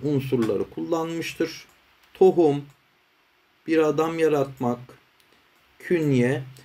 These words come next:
eserleri bu şekilde devam ediyor. Turan Oflazoğlu, Amerika'da tiyatro dersleri alan sanatçımız, tarihten, köyden beslenen oyunlar yazmıştır. Kezban,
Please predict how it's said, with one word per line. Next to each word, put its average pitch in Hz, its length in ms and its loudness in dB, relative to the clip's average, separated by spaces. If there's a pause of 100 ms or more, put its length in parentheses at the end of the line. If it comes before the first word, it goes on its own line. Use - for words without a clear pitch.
(140)
eserleri 139 560 2
bu 160 60 -2
şekilde 110 500 -2
devam 135 400 0 (500)
ediyor. 123 320 -4 (1300)
Turan 214 340 4
Oflazoğlu, 170 760 4 (800)
Amerika'da 196 600 2
tiyatro 175 460 0
dersleri 120 380 0
alan 104 260 -4
sanatçımız, 165 920 -6
tarihten, 160 640 0 (120)
köyden 143 640 2
beslenen 110 600 -2
oyunlar 127 600 2 (580)
yazmıştır. 156 720 0 (600)
Kezban, 135 600 2